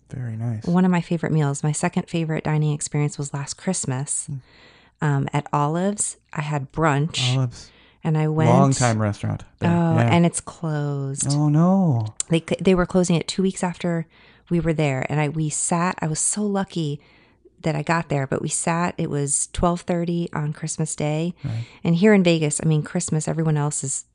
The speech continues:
Speaker 2: dealing with snow.
Speaker 1: Sure. <laughs>
Speaker 2: We have
Speaker 1: Right.
Speaker 2: beautiful, I mean, crisp. I was
Speaker 1: Yes.
Speaker 2: wearing a sweater and a hat.
Speaker 1: Sure.
Speaker 2: But, um, it was, I mean, beautiful. Cha-, I had champagne,
Speaker 1: Mm.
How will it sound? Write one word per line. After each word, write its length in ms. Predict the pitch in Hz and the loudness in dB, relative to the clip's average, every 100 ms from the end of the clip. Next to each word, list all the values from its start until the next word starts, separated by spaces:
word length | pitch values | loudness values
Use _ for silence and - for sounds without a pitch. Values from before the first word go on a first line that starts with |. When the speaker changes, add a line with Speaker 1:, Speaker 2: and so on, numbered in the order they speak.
| - | -6
Speaker 2:
dealing 240 | 156 147 | -4 -2
with 140 | 143 - | -2 -2
snow. 440 | - 151 123 135 - - | -2 0 0 -4 -8 -6
Speaker 1:
Sure. 140 | 139 131 | -2 2
<laughs> 80 | 180 | 4
Speaker 2:
We 120 | 196 | 6
have 280 | 190 165 107 | 8 8 6
Speaker 1:
Right. 100 | 120 | 2
Speaker 2:
beautiful, 840 | 170 196 214 202 170 - 143 131 - | 4 6 8 8 4 0 -2 0 2
I 60 | |
mean, 160 | 180 190 | 4 2
crisp. 640 | - 349 254 214 - - | 0 2 4 4 0 -4
I 120 | - - | 2 4
was 80 | |
Speaker 1:
Yes. 60 | 190 | 4
Speaker 2:
wearing 180 | 185 180 | 4 2
a 40 | |
sweater 380 | 185 - 170 170 | 0 0 0 0
and 80 | 165 | 0
a 40 | |
hat. 340 | 170 160 160 - - - | 0 0 -2 -6 -20 -12
Speaker 1:
Sure. 100 | 120 - - - | -12 -12 -16 0
Speaker 2:
But, 260 | 170 160 - | 4 4 4
um, 460 | 175 156 147 147 156 _ _ _ _ _ _ _ - - | 4 4 4 2 0 _ _ _ _ _ _ _ -16 0
it 160 | 170 175 | 2 4
was, 680 | 170 165 160 156 - - - - | 4 4 2 0 -2 -4 -6 -2
I 140 | 160 | 2
mean, 340 | 156 151 147 | 4 4 2
beautiful. 560 | 151 165 160 - 139 135 | 0 0 0 0 -2 -2
Cha-, 280 | - 151 143 | -2 -2 0
I 20 | |
had 180 | 147 143 | 0 -2
champagne, 800 | - 135 156 208 202 196 190 185 | -4 -4 0 2 4 4 4 2
Speaker 1:
Mm. 100 | 156 | 0